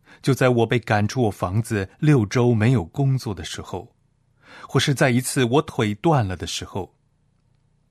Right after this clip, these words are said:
他开始告诉你应许的故事，并且说，“现在我知道他们都是真的。”这是多么感恩的事啊！把他们当作了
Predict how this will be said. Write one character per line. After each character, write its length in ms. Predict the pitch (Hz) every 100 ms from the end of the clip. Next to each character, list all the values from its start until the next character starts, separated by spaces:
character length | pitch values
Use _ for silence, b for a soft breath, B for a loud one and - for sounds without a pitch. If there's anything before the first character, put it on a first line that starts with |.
| _ _ -
他 140 | 175
开 300 | 175 - 196
始 220 | 190 -
告 160 | 107 160
诉 180 | 147 127
你 320 | 107 90 85 _
应 220 | - 165
许 140 | 156 -
的 80 | 92
故 220 | 165 123
事， 340 | - 104 78 - B B
并 140 | 120
且 180 | - 80
说 400 | - 92 92 - _ _ _ _ _
，“现 340 | - - 104 76
在 400 | - 80 - - b
我 160 | b 123
知 240 | - 143
道 360 | 143 127 90 - b -
他 120 | 123
们 240 | 113 98 -
都 300 | 127 123 120
是 260 | 113 101 -
真 400 | - 107 92 87
的。” 260 | 87 101 - _ _ _ _ _ b b b b b b b b b b b b -
这 100 | 139
是 200 | - 120
多 160 | 107 113
么 100 | 117
感 260 | - 78
恩 120 | 87 117
的 80 |
事 280 | 110 - 101
啊！ 200 | 78 - _ _ _ _ _ _ _ -
把 140 | 131
他 160 | - 147
们 140 | 139
当 260 | 127 143 135
作 180 | 139
了 280 | 117 95 87